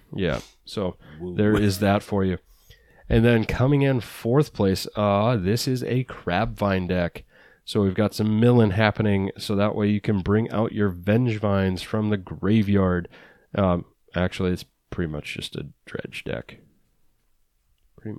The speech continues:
Speaker 1: no, not pretty.
Speaker 2: There, there's no Vengevine in here.
Speaker 1: What the what?
Speaker 2: Yeah. So they, they
Speaker 1: Why would
Speaker 2: call,
Speaker 1: you,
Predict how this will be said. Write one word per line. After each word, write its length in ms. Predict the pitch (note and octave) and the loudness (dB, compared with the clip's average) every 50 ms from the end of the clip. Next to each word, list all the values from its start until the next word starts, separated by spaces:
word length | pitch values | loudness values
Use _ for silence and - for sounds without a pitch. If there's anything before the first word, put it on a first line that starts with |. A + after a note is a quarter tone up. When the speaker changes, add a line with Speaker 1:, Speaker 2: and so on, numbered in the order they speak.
| - _ - | -14 _ -8
Speaker 1:
no, 320 | G2+ G2 G#2+ A2+ A2+ A2+ | -6 -4 -2 -2 -2 -2
not 200 | A2 A2 G#2+ G2+ | -4 -4 -6 -6
pretty. 240 | - - C#3 C#3 - _ _ | -6 -6 -6 -6 -6 _ _
Speaker 2:
There, 140 | - B2 A#2 A2+ - | -16 -16 -16 -12 -4
there's 220 | A#2 B2 A#2+ A#2 A#2 | -2 0 0 2 2
no 140 | C3+ C3+ | 2 2
Vengevine 460 | A2+ G#2 G#2 F#2 F2+ F#2+ E2+ D#2+ D#2+ D#2 | 2 2 0 -2 -4 -8 -10 -10 -12 -16
in 80 | D#2 | -16
here. 240 | - - - - - _ _ _ _ _ _ _ _ _ | -16 -18 -18 -20 -20 _ _ _ _ _ _ _ _ _
Speaker 1:
What 320 | - C3 C#3 E3+ F#3+ - _ - | -12 -6 -4 -2 -2 -4 _ -4
the 120 | - F#2+ F2 | -2 -2 -2
what? 400 | D#2+ F2 B2 D#3 G3+ G#3+ - _ _ - - - _ _ _ _ - - - | -4 -6 -4 -2 -2 -2 -4 _ _ -20 -20 -20 _ _ _ _ -12 -4 0
Speaker 2:
Yeah. 160 | C3+ B2 A2+ - _ _ _ _ _ _ _ - _ - | 0 0 0 -2 _ _ _ _ _ _ _ -20 _ -6
So 280 | - - C#3 C3+ C3 | 0 2 2 2 2
they, 280 | B2+ B2+ A#2+ A2+ A2+ A2+ | 0 0 2 2 2 2
they 200 | A2+ A2 A2 G#2+ | 2 2 0 0
Speaker 1:
Why 160 | G2 G2 A#2 | 0 0 0
would 80 | - C4 | 2 4
Speaker 2:
call, 120 | C#3 D#3 | 4 4
Speaker 1:
you, 140 | A3 - - | 4 2 -2